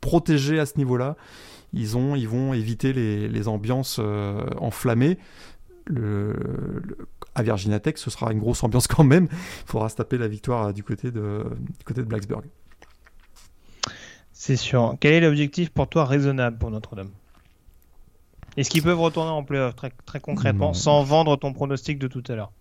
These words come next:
Speaker 1: Là, il faudrait vraiment, euh, un Jack Cohen, euh, extraordinaire.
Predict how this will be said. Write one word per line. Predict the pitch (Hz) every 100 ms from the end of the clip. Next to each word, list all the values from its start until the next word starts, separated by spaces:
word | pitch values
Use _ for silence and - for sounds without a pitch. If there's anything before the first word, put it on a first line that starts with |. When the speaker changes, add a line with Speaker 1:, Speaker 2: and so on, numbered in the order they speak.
| - - -
Speaker 1:
Là, | 131
il | 117
faudrait | - 113 110
vraiment, | 98 98 117 120 123 127 123 101
euh, | 104
un | 107 101
Jack | 110 -
Cohen, | - 113 117 101
euh, | 98 107 - - 87 90 95 98 - - - -
extraordinaire. | 131 - 113 104